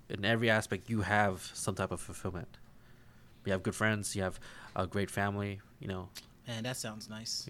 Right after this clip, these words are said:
Speaker 1: You got a good job.
Speaker 2: That sounds nice.
Speaker 1: Um, <clears throat> but, uh, but that's my definition of wealthy.
Speaker 2: So I think, yeah, I'd rather be wealthy, but, like, my fear is, like, if I ever get to that point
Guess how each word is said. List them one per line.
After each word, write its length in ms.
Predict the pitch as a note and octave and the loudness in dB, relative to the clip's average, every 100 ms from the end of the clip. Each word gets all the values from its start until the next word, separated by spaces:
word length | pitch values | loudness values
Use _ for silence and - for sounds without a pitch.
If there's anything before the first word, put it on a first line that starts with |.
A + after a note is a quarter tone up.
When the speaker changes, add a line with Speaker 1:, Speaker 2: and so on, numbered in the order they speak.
| - | -10
Speaker 1:
You 80 | |
got 120 | G2+ G2 | -4 -2
a 40 | |
good 220 | F#2+ G#2+ | 0 0
job. 240 | G#2+ G#2 - - - - | 2 2 0 -10 -20 -18
Speaker 2:
That 120 | - B2+ | -12 -10
sounds 280 | G#2+ G#2+ - G#2 | -10 -10 -12 -12
nice. 200 | G#2 - - | -12 -8 6
Speaker 1:
Um, 380 | D#3+ D#3 D3 - - - - - - - - - - | 8 8 6 -2 -16 -20 -20 -20 -20 -20 -20 -14 2
<clears throat> 300 | - C#3 B2+ G#2 - - - | 4 4 2 -2 -10 -18 -6
but, 260 | - B2 G#2 - - - A2+ - - - | 6 6 6 0 -14 -6 -6 -6 -12 -6
uh, 240 | G#2 G2+ - - - - - | -2 -2 -4 -12 0 0 6
but 60 | B2+ | 10
that's 140 | C#3 | 12
my 60 | D3 | 10
definition 480 | B2+ B2 A2+ G#2 G#2 | 6 6 4 6 4
of 100 | F2+ | 4
wealthy. 320 | F#2+ - - - | 0 -2 -8 -4
Speaker 2:
So 180 | - F3+ | 2 6
I 80 | G3 | 6
think, 200 | G3+ D#3+ | 6 2
yeah, 200 | D#3+ F#3 | 6 6
I'd 80 | G3+ | 8
rather 220 | G3 D#3+ | 6 4
be 120 | C#3+ | 0
wealthy, 300 | B2+ A#2+ C3 | -2 -4 -4
but, 260 | A#2+ D3 D#3+ - - | 0 0 0 -10 -10
like, 160 | - D3 | -4 0
my 180 | E3 F#3 | 4 4
fear 220 | - D3+ | 4 0
is, 100 | C3+ | 2
like, 260 | C3 A#2 - | 0 -2 -8
if 180 | C3 | -6
I 140 | C3 C3 | 0 0
ever 140 | B2 | 0
get 220 | A2 A#2 | -2 -6
to 100 | - | -4
that 160 | A#2+ G#2 | -4 -6
point 300 | - A#2 A#2+ | -4 -4 -4